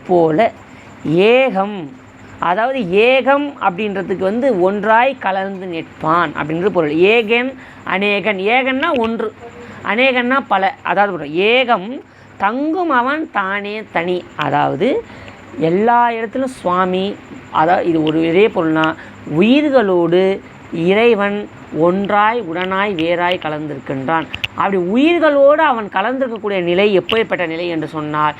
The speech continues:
நீரில் இருக்கக்கூடிய சூடு தன்மை போன்றது.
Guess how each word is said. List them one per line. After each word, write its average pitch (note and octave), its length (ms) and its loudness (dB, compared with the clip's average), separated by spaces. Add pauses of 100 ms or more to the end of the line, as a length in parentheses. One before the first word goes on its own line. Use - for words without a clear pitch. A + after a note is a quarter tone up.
(280)
நீரில் D4 720 2
இருக்கக்கூடிய G3+ 640 -2
சூடு C4+ 580 4
தன்மை F#3+ 460 -2
போன்றது. E3 560 2